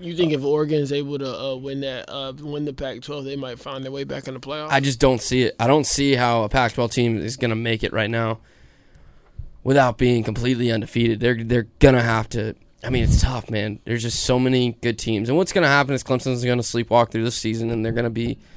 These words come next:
Speaker 2: thirteen and oh going into the playoff. Um, and they're gonna,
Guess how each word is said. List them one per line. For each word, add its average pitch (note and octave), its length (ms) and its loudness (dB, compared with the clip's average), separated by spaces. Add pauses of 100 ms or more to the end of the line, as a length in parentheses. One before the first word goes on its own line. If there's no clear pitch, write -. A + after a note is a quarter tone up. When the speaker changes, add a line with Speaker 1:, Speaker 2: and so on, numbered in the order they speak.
(560)
Speaker 2:
thirteen B2+ 720 2
and B2 180 0
oh A#2+ 420 0
going B2 260 0
into A#2 240 -2
the B2 80 -2
playoff. A2 460 -2 (260)
Um, A2+ 440 -4 (840)
and A2+ 500 -2 (640)
they're A2 180 -2
gonna, A2+ 360 -2